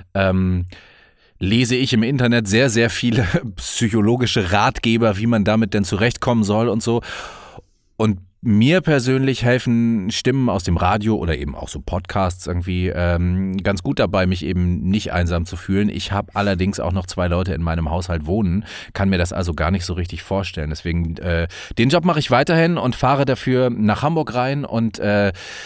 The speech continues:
hab auch ein bisschen geguckt, ob das soziale Leben sonst so ein bisschen in der Großstadt stehen geblieben ist. Ich muss sagen, es sind deutlich weniger Menschen auf den Straßen gewesen, auch schon in der letzten Woche, wo, äh, in anderen Städten noch viele gemeckert haben, dass da noch viel zu viel passiert.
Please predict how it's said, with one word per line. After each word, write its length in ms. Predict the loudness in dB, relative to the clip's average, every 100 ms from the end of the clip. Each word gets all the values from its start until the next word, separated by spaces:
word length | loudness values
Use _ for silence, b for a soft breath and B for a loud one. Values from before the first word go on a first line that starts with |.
| B
hab 300 | -4 -4 -4 -6
auch 140 | -2
ein 120 | 0
bisschen 240 | 0 2 0
geguckt, 360 | 2 0 0
ob 160 | -4 -2
das 260 | -2 -2 -2
soziale 500 | -4 2 2 2 2
Leben 320 | 2 2 2
sonst 180 | 0 0
so 80 |
ein 60 | 0
bisschen 260 | 0 0 2
in 80 |
der 120 | 2 2
Großstadt 420 | 0 0 -2 -2
stehen 280 | -2 0 0
geblieben 440 | -4 -2 -2 0
ist. 260 | -2 -2 -2
Ich 160 | -2
muss 160 | -2 0
sagen, 240 | 0 2
es 120 | 0
sind 200 | 0 0
deutlich 480 | 0 0 0 -2 0
weniger 380 | 0 0 0 2
Menschen 400 | 2 0 -2 -4
auf 240 | -2 -4
den 160 | 0 -2
Straßen 420 | 0 -2 -2 -2
gewesen, 400 | -4 -2 -2 -2
auch 160 | -4 -6
schon 260 | -2 -2 -2 B B B
in 100 | 2
der 80 |
letzten 360 | 4 2 0 0
Woche, 460 | 0 0 2 2 0
wo, 420 | 0 2 2 2 0
äh, 240 | 0 -2
in 80 | -2
anderen 320 | -4 -2 -2
Städten 300 | -2 -2 0
noch 100 | -2
viele 240 | -2 -2
gemeckert 460 | 0 0 0 -2 -2
haben, 540 | -2 0 2 0 -2 -4
dass 160 | -4
da 140 | 0 -2
noch 100 | -2
viel 160 | -6
zu 140 | -8 -6
viel 160 | -4
passiert. 400 | -4 -4 -4 -6